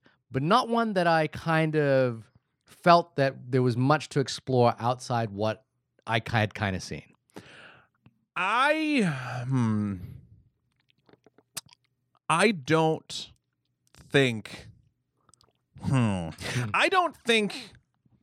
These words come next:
Speaker 2: this movie actually has a ton to say. I think this movie is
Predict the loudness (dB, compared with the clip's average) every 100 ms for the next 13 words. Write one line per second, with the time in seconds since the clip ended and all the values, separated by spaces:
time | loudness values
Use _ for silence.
0 | -20 _ _ -16 -4 2 2 2 -4 2
1 | 2 2 0 0 -2 -6 _ _ _ _
2 | _ _ _ _ _ _ _ _ _ _
3 | 0 0 0 -2 0 2 2 2 -2 -2
4 | 2 2 2 0 -2 -4 -4 2 2 2
5 | -2 -2 0 -2 -2 -6 _ _ _ _
6 | _ _ -20 -20 -20 -20 -20 _ 0 2
7 | 2 0 -2 -2 -4 2 2 2 0 2
8 | 0 -2 0 4 4 4 2 0